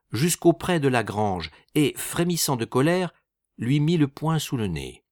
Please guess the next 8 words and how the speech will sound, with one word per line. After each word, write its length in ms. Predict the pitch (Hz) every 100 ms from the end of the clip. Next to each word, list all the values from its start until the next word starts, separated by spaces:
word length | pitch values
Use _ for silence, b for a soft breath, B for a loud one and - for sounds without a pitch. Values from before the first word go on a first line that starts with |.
| _ _ _ _ _ _ _ _ _ _ _
Des 540 | 85 113 120 107 98
esclaves ? 960 | 110 - - 113 127 165 180 139 92 76 - _ _ _ _ _ _ _ _ -
Répète-le 760 | 85 131 123 - 151 180 180
donc, 380 | 170 180 170 143
Lagr-, 320 | 156 143 135 - _ _ _ _ -
vive 500 | 107 190 226 220 190
la 160 | 208
République ! » 840 | 202 190 190 165 156 139 113 -